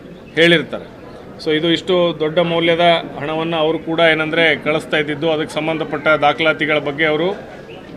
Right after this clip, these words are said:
ಆ, ಮಾಹಿತಿಯನ್ನ ಏನಂದ್ರೆ ಸಂಬಂಧಪಟ್ಟ ಇಲಾಖೆಗೆ ನೀಡಬೇಕಾಗ್ತದೆ. ಜೊತೆಗೆ ಇದರಲ್ಲಿ ಮುಖ್ಯವಾಗಿ ಏನು ಅವರು ಪೊಲೀಸ್ ಯೂನಿಫಾರ್ಮ್‌ನ ಬಳಸಿ ಇದು ಮಾಡಿದ್ರು,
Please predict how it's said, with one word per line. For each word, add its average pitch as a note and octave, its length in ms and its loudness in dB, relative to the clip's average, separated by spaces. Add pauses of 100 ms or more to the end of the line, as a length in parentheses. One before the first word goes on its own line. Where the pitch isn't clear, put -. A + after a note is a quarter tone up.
(100)
ಆ, C#3+ 80 0
ಮಾಹಿತಿಯನ್ನ D#3 680 0
ಏನಂದ್ರೆ D3 600 0
ಸಂಬಂಧಪಟ್ಟ D3+ 520 -2
ಇಲಾಖೆಗೆ D3 460 2
ನೀಡಬೇಕಾಗ್ತದೆ. D3 800 0 (640)
ಜೊತೆಗೆ F#3 600 2
ಇದರಲ್ಲಿ F3 340 0
ಮುಖ್ಯವಾಗಿ F3+ 640 4
ಏನು F3+ 160 4
ಅವರು F3 180 2
ಪೊಲೀಸ್ E3+ 380 0
ಯೂನಿಫಾರ್ಮ್‌ನ F3 520 2
ಬಳಸಿ D#3 340 0
ಇದು E3 140 0
ಮಾಡಿದ್ರು, E3 500 -2